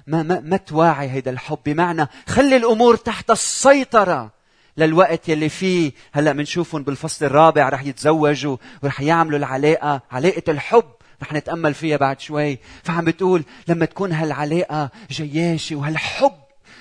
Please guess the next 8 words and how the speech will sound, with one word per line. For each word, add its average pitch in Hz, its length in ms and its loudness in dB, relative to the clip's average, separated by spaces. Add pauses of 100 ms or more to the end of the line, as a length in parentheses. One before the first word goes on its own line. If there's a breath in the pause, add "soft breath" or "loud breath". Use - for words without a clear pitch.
(120)
وهالانجذاب 220 960 4
الجسدي 160 880 -2 (260)
نحو 156 220 -2
الآخر، 147 420 0
انتبه، 127 400 -4
طول 139 300 -4
بالك، 117 440 -4 (380 soft breath)
انطر 127 680 4